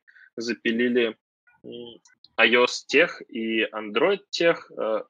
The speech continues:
внутри группы компаний, да, то есть это типа встречи раз в две недели, по-моему, где разработчики со всех проектов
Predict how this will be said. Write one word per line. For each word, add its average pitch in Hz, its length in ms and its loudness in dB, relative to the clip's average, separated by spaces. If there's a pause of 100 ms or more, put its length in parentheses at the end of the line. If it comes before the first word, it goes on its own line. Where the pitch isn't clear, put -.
(200)
внутри 123 680 0
группы 127 460 0
компаний, 107 600 2
да, 101 200 2
то - 120 -4
есть 101 200 -4
это 104 180 -6
типа - 280 -10
встречи 139 680 0 (300)
раз 113 320 4
в 107 140 -10
две 120 260 0
недели, 117 400 0
по-моему, 123 600 -4
где 117 160 4
разработчики 113 800 2
со 110 200 0
всех - 500 2
проектов 107 580 4